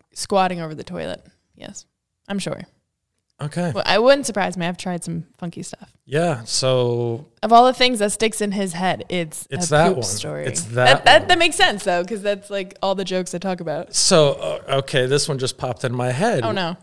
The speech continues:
Speaker 2: You also,
Speaker 1: Is this
Speaker 2: um,
Speaker 1: another poop story?
Speaker 2: Yes.
Speaker 1: Not that I almost stepped in poop on my way out, right?
Speaker 2: No.
Speaker 1: Okay.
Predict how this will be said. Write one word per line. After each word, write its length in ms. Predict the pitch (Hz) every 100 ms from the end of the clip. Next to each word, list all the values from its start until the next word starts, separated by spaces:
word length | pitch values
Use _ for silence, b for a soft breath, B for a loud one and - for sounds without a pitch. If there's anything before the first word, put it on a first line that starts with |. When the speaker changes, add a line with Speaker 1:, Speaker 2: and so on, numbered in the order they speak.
| -
Speaker 2:
You 300 | 135 147 135
also, 840 | 135 135 139 127 127 120 120 - _ _ _ _ -
Speaker 1:
Is 120 | 202
this 120 | 220
Speaker 2:
um, 100 | 285
Speaker 1:
another 120 | 269
poop 200 | 226 180
story? 340 | - 160 170 -
Speaker 2:
Yes. 720 | 131 165 240 110 - - - - 202
Speaker 1:
Not 300 | 208 214 208
that 120 | 208
I 120 | 202
almost 200 | 196 190
stepped 200 | 190 180
in 80 | 165
poop 200 | 170 165
on 60 |
my 120 | 156 156
way 120 | 151
out, 220 | 147 -
right? 240 | - 160 127
Speaker 2:
No. 300 | 160 226 185
Speaker 1:
Okay. 300 | - 151